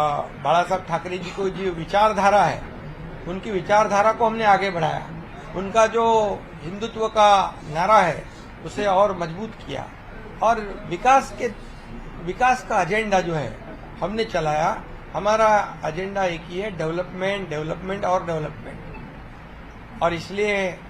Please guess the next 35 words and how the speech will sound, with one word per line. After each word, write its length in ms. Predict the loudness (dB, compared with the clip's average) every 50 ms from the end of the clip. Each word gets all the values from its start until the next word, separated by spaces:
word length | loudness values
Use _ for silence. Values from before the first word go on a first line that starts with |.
| -12 -6
मैं 160 | -4 -2 0
अभी 200 | 0 0 -2 -4
कहा 240 | -2 0 2 2 4
आपको, 480 | 4 2 0 -2 -6 -8 -8 -8 -8 -10 -12 -16 -18 -18 -18 -18 -16 -16 -16 -12 -8
एक 200 | -8 -8 -8 -8 -12 -12
हिंदी 280 | -10 -10 -8 -8 -8 -4
में 140 | -4 -4 -4
भी 100 | -4 -6
मैं 140 | -8 -8 -8
कहता 300 | -6 -8 -6 -2 -2 -2
हूँ, 200 | -2 -2 -6 -10 -12 -16 -16 -18 -18 -18 -18 -18 -12 -6 -4
पहले 220 | -2 -2 -2 -2
मैं 220 | -2 -2 -2 -2
सीएम 480 | -4 -6 -6 -4 -2 -2 -2 -4 -6 -10 -12 -12 -10 -6
मीन्स 400 | -4 -4 -4 -4 -6 -10 -12 -16 -16 -16 -16 -16 -16 -16 -16 -16 -12 -4
मैं 220 | 0 0 0 0 0
खुद 120 | -8 -8
को 280 | -6 -2 -2 0 0 0 -4 -8 -16 -18 -18 -18 -18 -20 -18 -14 -12
चीफ 180 | -10 -10 -8 -8
मिनिस्टर 560 | -6 -6 -4 -6 -6 -6 -4 -2 -2 -2 -2
नहीं, 240 | -2 -2 -2 -4 -4
कॉमन 360 | -6 -2 -2 -2 0 -2 -2
मैन 260 | -2 -2 -2 -2 -4
समझता 440 | -4 -6 -6 -6 -8 -8 -8 -8 -8
था, 140 | -8 -10 -14 -14 -16 -16 -16 -16 -18 -18 -18 -18 -18 -16 -10 -6 -4
अभी 160 | -2 0 0
मैं 340 | 2 2 2 2 0 -2 -6 -12 -14 -8 -6
डीसीएम 380 | -4 -4 -4 0 0 2 2 2
हूँ, 180 | -2 -6 -8 -10 -14 -16 -16 -16 -16 -16 -16 -16 -16 -16 -16 -16 -16 -14 -8 -4
तो 60 | -2
अभी 360 | -2 -2 -2 -2 -2 -2 -4 -6 -14 -16 -18 -18 -18 -18 -18 -12 -6
मैं 160 | -4 -2 -2 -2
यही 240 | 0 0 -2 -2
समझता 420 | -2 -4 -2 0 -2 -2 0 0 -2
हूँ, 300 | -2 -2 -4 -8 -12